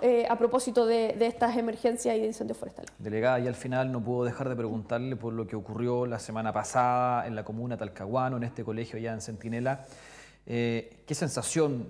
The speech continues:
Speaker 2: le deja al margen de todo lo que ocurrió? No le voy a pedir, por supuesto, detalles, pero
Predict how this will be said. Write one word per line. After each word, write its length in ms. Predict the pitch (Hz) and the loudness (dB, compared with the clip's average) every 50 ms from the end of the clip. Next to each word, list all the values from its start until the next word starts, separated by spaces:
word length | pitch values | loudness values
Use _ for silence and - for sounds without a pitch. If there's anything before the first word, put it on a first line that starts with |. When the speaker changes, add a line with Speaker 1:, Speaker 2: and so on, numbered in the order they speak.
| - 113 | -8 -8
Speaker 2:
le 140 | 107 113 | -4 -2
deja 320 | 120 127 139 135 - - 123 | 2 2 2 2 0 -2 -4
al 80 | 107 | -2
margen 440 | 113 117 127 135 127 - - 139 127 | 0 2 2 2 0 -2 -4 -4 -4
de 120 | 117 113 101 | -4 -4 -2
todo 180 | - 123 127 | 0 0 2
lo 120 | 123 120 120 | 2 0 0
que 40 | |
ocurrió? 500 | 117 - 120 117 120 135 135 135 131 127 | -2 -4 -2 0 2 2 4 2 2 0
No 120 | 131 131 131 | 0 0 0
le 100 | 127 127 | 2 2
voy 200 | 131 131 135 131 | 2 4 4 4
a 280 | 123 120 113 - - | 4 4 2 0 -2
pedir, 220 | - 107 117 123 - | -2 0 0 0 0
por 100 | - 104 | -2 -6
supuesto, 440 | - 113 117 117 - - - 113 110 | -4 -2 -2 -2 -2 -2 -2 0 0
detalles, 400 | 113 107 139 143 143 131 123 123 | 2 4 4 4 4 2 -2 -4
pero 380 | - 127 127 127 - - - | -4 -2 -2 -2 -2 -4 -8